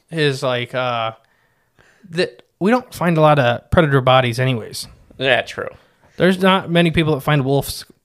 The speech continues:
Speaker 1: you know, carcasses and bear
Speaker 2: Bear
Speaker 1: carcasses.
Speaker 2: carcass, yep.
Speaker 1: And then a lot of those animals, they go out and die somewhere in a hole somewhere so deep 'cause they don't wanna be picked to death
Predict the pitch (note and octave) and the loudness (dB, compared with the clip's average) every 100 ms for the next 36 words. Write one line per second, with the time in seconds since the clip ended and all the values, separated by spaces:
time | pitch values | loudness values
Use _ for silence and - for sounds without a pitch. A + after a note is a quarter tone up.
0 | - - - C3+ B2 A#2 - - C#3 C3 | -20 -20 -10 -6 -4 -6 -8 2 2 2
1 | C3+ - B2+ B2+ B2 A#2+ A#2+ C3+ C3 B2 | -2 -4 -4 -4 -4 -8 -4 -2 -2 0
2 | C3 A#2+ A2+ A2 B2 A2+ A2 - A2 A#2 | 2 4 4 0 -4 -4 -4 0 0 0
3 | - _ _ _ _ F3+ F#3 F#3 G3 C#4+ | -6 _ _ _ _ 0 2 2 4 4
4 | A#3+ G3+ G3+ G#3+ A3+ - - _ _ _ | 4 2 2 -2 -6 -12 -20 _ _ _
5 | _ _ - E3+ G3+ A3+ B3 E3 C3+ C#3+ | _ _ -12 -2 -2 0 -4 -4 -2 2
6 | E3 - E3 D#3 D#3 C3+ A#2 - D3 D3+ | 2 0 -2 0 0 -2 -4 -2 0 0
7 | - D#3+ D3+ - C#3+ D3+ C#3+ D#3+ - C#3+ | -2 -4 -4 0 0 0 -2 -4 -4 -2
8 | D3 C#3+ B2 - D#3 D3+ D3+ E3 - | -2 -2 -4 -6 -6 -6 -4 -4 -6